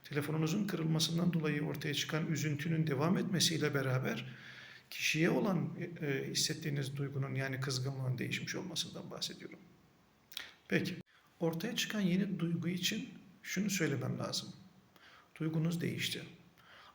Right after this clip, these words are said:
Ama telefonunuz hala kırık. Eğer kızgınlığınızın nedeni telefonunuzun kırılmasından dolayı olsaydı,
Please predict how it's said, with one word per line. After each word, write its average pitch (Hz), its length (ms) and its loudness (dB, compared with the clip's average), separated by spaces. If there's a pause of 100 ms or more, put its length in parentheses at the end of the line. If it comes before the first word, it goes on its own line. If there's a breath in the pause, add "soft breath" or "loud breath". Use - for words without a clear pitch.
Ama 156 340 2
telefonunuz 139 760 -2
hala 180 440 0
kırık. - 360 -6 (1000 loud breath)
Eğer 190 260 0
kızgınlığınızın 196 800 4
nedeni 139 380 2 (440 loud breath)
telefonunuzun 143 680 0
kırılmasından 160 720 2
dolayı 127 300 0
olsaydı, 139 840 -2